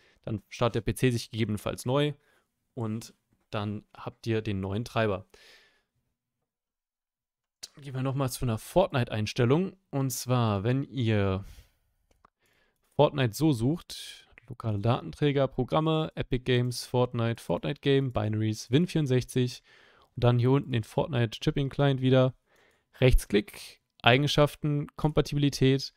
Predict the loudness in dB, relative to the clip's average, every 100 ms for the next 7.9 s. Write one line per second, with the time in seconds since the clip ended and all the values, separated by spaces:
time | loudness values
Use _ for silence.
0 | _ -20 _ _ _ 8 8 8 0 -2
1 | 0 4 4 4 6 4 4 -2 0 -2
2 | -8 _ -20 -20 -20 -20 _ _ 6 8
3 | 10 8 10 8 10 8 6 6 4 2
4 | 4 4 0 -10 0 4 4 4 0 0
5 | 0 -2 0 2 2 0 -20 -20 _ _
6 | _ 0 2 4 2 0 2 2 4 0
7 | 0 0 4 6 6 2 0 0 -4